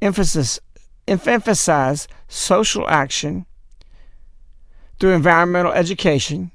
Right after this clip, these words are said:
give students a chance to do something about environmental problems instead of just hearing about them.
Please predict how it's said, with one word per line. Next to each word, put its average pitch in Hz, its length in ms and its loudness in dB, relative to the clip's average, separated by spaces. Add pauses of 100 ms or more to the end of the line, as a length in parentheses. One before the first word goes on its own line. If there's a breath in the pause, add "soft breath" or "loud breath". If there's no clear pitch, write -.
(160)
give 165 180 2
students 185 380 -2
a 190 60 -4
chance 165 400 0
to - 100 -12
do 175 140 -2
something 185 360 -2
about 151 200 0
environmental 147 640 0
problems 147 560 0
instead 151 280 -4
of 147 60 -2
just 147 240 -4
hearing 202 380 0
about 120 260 -4
them. 113 380 -10